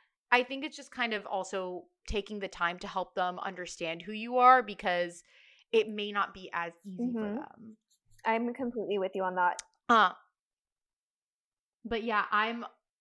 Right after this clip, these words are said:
Speaker 1: so happy that we were able to have this conversation. I really love where it went,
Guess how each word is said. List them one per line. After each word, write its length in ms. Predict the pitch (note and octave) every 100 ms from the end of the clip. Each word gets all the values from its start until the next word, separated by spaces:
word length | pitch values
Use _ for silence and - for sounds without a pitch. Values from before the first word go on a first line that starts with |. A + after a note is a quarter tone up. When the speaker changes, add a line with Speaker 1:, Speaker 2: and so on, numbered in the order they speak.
| -
Speaker 1:
so 300 | - B3 D#4+
happy 420 | D4+ C4 C4 A#3+
that 240 | G#3+ F#3+ -
we 160 | G#3+ G3
were 80 | F#3
able 260 | F3+ G3
to 80 | G3
have 140 | F3+
this 100 | F3+
conversation. 880 | - F3+ F3+ F3+ - F3 E3+ F#3 F3+
I 80 | F3
really 460 | F#3 F#3 F#3 F#3+ F#3
love 380 | F3+ E3+ F3
where 180 | F3+ E3+
it 160 | E3+ E3+
went, 420 | E3 F#3 C4